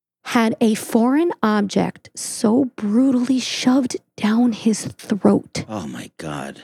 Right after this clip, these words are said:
Speaker 1: that staff were unable to see his windpipe as they intubated him. It was so full of blood.
Speaker 2: Ugh.
Speaker 1: Lucy,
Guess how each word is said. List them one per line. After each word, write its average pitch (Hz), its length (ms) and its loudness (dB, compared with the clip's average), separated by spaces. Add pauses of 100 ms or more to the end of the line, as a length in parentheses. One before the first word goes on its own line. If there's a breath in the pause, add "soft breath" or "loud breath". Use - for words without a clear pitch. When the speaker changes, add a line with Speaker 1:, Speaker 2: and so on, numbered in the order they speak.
Speaker 1:
that 208 180 0
staff - 540 0
were 233 240 0
unable 233 460 2
to - 160 -4
see 220 300 -2
his 190 220 0
windpipe 190 800 2
as 185 160 -2
they 180 160 0 (100)
intubated 170 540 0
him. 139 320 -2 (200)
It 202 160 2
was 196 120 0
so 180 240 2
full - 240 2
of 160 140 -2
blood. - 360 -2 (640 soft breath)
Speaker 2:
Ugh. 110 240 -6
Speaker 1:
Lucy, 185 720 2